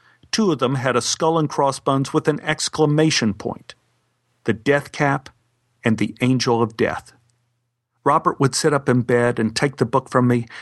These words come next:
He would silently study every spore and stalk of the Amanita phalloides, and then the Amanita virosa. And he would hand me the book back and lie back down, cover up, and say, with great resolve, "Daddy,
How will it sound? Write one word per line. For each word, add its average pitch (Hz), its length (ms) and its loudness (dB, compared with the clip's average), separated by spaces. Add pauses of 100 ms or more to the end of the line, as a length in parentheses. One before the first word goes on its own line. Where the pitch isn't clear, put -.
(100)
He 151 120 0
would 131 180 2
silently 143 720 0
study 131 520 -2
every 139 300 0
spore 139 640 0
and 117 180 2
stalk - 520 -2
of 120 100 -2
the 127 200 -2
Amanita 123 640 2
phalloides, 127 1040 0 (560)
and 135 140 0
then 135 160 0
the 131 160 2
Amanita 131 640 0
virosa. 117 800 -2 (720)
And 143 100 0
he 151 60 2
would 147 120 2
hand 170 280 2
me 165 80 2
the 143 120 0
book 156 280 -2
back 147 260 0
and 139 100 -2
lie 139 160 2
back 139 220 0
down, 143 220 0
cover 170 320 0
up, 143 120 -2
and 135 140 -2
say, 131 360 2
with - 220 -4
great 151 280 -2
resolve, 127 480 0 (320)
"Daddy, 147 460 0